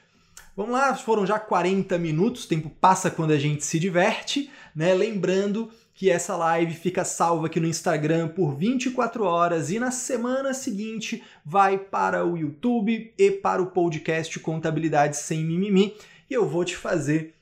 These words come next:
aquele pedido clássico do final das nossas lives, né? Aquele pedido clássico da nossa noite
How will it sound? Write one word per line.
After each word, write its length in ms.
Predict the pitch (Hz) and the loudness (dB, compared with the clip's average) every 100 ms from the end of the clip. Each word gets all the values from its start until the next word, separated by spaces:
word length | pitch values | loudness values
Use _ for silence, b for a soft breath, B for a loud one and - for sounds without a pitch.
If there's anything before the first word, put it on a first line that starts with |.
| _ | _
aquele 380 | - 151 170 160 | -8 0 2 2
pedido 440 | 160 165 147 165 | -2 -4 -2 -2
clássico 720 | 196 - 165 160 - 165 185 180 B - | -2 2 2 2 -4 -8 -10 -12 B -6
do 140 | 180 | -6
final 580 | 190 220 156 156 - - | -4 0 2 0 -4 -14
das 260 | 147 165 151 | 0 2 2
nossas 420 | 147 156 - 165 | 0 -2 -2 -4
lives, 560 | 127 135 175 180 147 123 | -2 0 2 2 0 -4
né? 80 | 135 | -8
Aquele 200 | 185 190 | -10 -8
pedido 360 | 254 185 185 | -6 -4 -4
clássico 640 | 208 175 165 165 185 - - B B | -4 0 0 0 -8 -10 -14 B B
da 280 | 156 143 156 | -8 0 2
nossa 360 | 151 156 - 165 | 2 -2 -2 -4
noite 640 | 151 170 185 180 185 175 | 2 2 2 -2 -8 -8